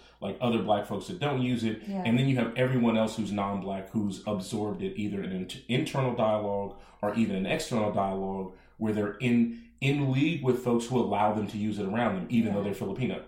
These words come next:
Speaker 2: Right.
Speaker 1: <laughs> Right? Or even though they're Chinese or whatever, like,
Speaker 2: Right.
Speaker 1: "Oh, my, my black friends allow me to say it, therefore I use it.
Speaker 2: Yeah.
Speaker 1: My Latino friends allow me, you know,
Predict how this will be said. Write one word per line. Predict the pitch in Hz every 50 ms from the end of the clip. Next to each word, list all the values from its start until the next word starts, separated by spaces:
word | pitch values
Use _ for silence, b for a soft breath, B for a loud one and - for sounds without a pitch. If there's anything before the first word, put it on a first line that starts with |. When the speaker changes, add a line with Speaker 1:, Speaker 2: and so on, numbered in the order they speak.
| - - - - - 196
Speaker 2:
Right. | 220 220 240 - 320 339 349 330 320 - - - 202
Speaker 1:
<laughs> |
Right? | - - 180 165 - 196 185 170 170 - - - B B 214 180 B
Or | 131 131 180
even | 170 165 165 165 160 156
though | 147 143
they're | 139 139 135
Chinese | - 170 151 156 151 151 147
or | 143 131
whatever, | 131 135 123 123 117 123 120
like, | 113 - 226 - - - 240
Speaker 2:
Right. | 233 233 240 202 185 175
Speaker 1:
"Oh, | 185 190 185 165 151
my, | 147 147 143 143 135
my | 135 - 143 -
black | 123 143 139 139 135 -
friends | 135 123 117 117
allow | 113 117 113 113
me | 107 101
to | 104 -
say | - 123 113
it, | 101 95 -
therefore | 107 107 107 - 110 101 101
I | 101
use | 98 107 107 101 -
it. | -
Speaker 2:
Yeah. | 196 - - -
Speaker 1:
My | 107 104
Latino | - - 123 117 107
friends | - - 110 101 98
allow | 101 101 101 98 98 98
me, | -
you | 120 120 120
know, | 110 104 98 -